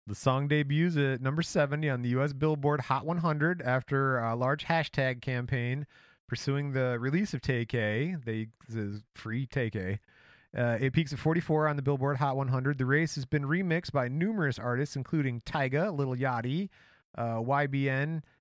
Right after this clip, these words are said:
Neem-, Namir, uh, Fetty Wap, Rico Nasty, among others. The music video currently has over two hundred million views on YouTube. And while incarcerated, Tay Tay releases, he's still working it, man. He releases the mistake-,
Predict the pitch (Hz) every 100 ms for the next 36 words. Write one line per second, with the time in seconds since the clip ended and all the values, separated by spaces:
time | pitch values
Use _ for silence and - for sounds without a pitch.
0 | - 123 135 135 - 131 135 135 135 135
1 | 156 180 - 113 113 117 - 139 135 131
2 | 160 - _ 120 135 151 135 135 131 -
3 | 160 170 131 123 123 170 - - - _
4 | - 117 123 117 123 139 165 160 147 151
5 | 170 - 156 151 147 139 120 117 - 220
6 | 180 156 131 139 160 180 143 127 123 127
7 | 139 110 104 101 110 190 247 113 104 143
8 | 208 _ _ _ _ _ - 120 107 107
9 | 110 233 320 147 - 240 311 - 98 85
10 | 60 151 185 _ - 151 - 139 151 135
11 | 127 143 - 185 - 175 214 - 104 80
12 | 151 113 - 92 104 147 180 160 170 147
13 | 131 135 160 - 156 143